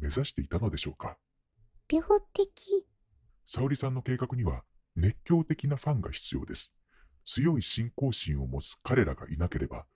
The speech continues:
Speaker 1: この計画は成功しなかった。もっと言えば、未来さんが一般人だったら、失踪のニュースがクラベに届いたかどうかもわからない。もしかしたら、未来さんは沙織さんから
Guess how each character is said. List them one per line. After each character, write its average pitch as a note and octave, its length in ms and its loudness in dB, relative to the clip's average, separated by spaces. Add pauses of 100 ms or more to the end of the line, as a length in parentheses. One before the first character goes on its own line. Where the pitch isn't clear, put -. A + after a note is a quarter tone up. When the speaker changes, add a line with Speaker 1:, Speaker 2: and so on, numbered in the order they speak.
(240)
Speaker 1:
こ F#2+ 140 0
の C#3 140 2
計 B2+ 220 0
画 A#2+ 140 -4 (140)
は G#2+ 60 0
成 F#2+ 280 0
功 G2 140 0
し - 120 -2
な G2 80 0
か - 100 -4
っ - 100 -8
た。 - 160 -8 (760)
も F3 100 8
っ - 60 -4
と B2+ 80 6
言 G2+ 120 8
え - 20 6
ば、 C#2 200 0 (280)
未 C#3 160 2
来 F3 140 4
さ - 200 0
ん C#2+ 80 0
が C2 200 -6
一 F#2 140 -4 (100)
般 D#3+ 140 6
人 F#2+ 220 0
だ C#2 80 -4
っ - 40 -6
た - 160 -2
ら、 C2+ 140 -2 (360)
失 - 400 -2
踪 D#3 140 2
の D3+ 100 2
ニ D3+ 120 4
ュ C3+ 40 2
ー - 20 2
ス - 140 -10
が - 180 -6 (180)
ク F#3 140 4
ラ F3+ 100 4
ベ G#2+ 100 4
に C#2 100 -2
届 C3 320 2
い D3+ 40 0
た - 120 -2
か C#2+ 120 -2
ど D#2+ 100 2
う D2+ 60 0
か C#2 100 -2
も - 140 -12
わ D2 120 -6
か - 120 0
ら D#2 80 4
な - 80 -4
い。 - 40 -14 (840)
も B2 100 2
し - 80 2
か - 80 2
し - 60 -8
た - 100 -4
ら、 - 260 -10 (220)
未 A#2+ 140 0
来 C#3+ 180 4
さ - 160 -4
ん - 80 -6
は - 100 -12
沙 - 240 -4
織 G#2 140 2
さ G#2 160 -2
ん F#2+ 60 -4
か F2+ 120 0
ら E2+ 140 2